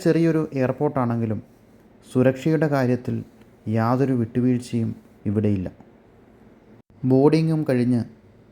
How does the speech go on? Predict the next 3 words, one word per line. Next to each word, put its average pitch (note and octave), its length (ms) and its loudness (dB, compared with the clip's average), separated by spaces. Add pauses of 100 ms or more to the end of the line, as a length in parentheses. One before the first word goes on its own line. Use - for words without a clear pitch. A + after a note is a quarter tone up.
(260)
വിമാനത്തിനരികിലേക്ക്. A2+ 1040 0 (1700)
എയർപോർട്ടിൻ്റെ F#3 720 4 (440)
റൺവേയും D#3+ 580 2